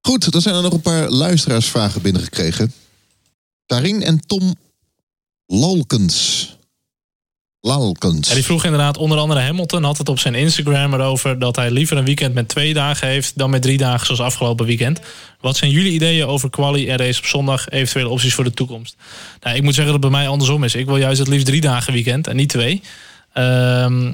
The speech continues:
Speaker 2: maar goed, eh, eh, motorsporttechnisch, ja, ik vind met het format hoe het nu is, qua over drie dagen, vind ik gewoon helemaal niet verkeerd.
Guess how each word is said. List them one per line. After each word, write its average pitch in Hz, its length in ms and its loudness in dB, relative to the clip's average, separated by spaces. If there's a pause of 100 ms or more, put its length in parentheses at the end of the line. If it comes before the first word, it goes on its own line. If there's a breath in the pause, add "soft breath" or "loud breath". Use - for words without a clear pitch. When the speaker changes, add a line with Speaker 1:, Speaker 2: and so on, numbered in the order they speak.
(100)
Speaker 2:
maar 139 160 -2
goed, 147 280 2
eh, 127 680 0
eh, 110 80 -4 (200)
motorsporttechnisch, 143 1120 0 (100)
ja, 135 160 -4
ik 151 180 -2
vind 147 300 0
met 147 140 0
het 139 120 0
format 143 400 0
hoe 139 100 2
het 135 80 2
nu 143 320 4
is, 147 260 0
qua 131 200 -2
over 131 200 -2
drie 135 180 0
dagen, 135 260 0
vind 131 140 -2
ik 127 60 0
gewoon 127 140 0
helemaal 123 220 2
niet 120 120 0
verkeerd. 117 360 -2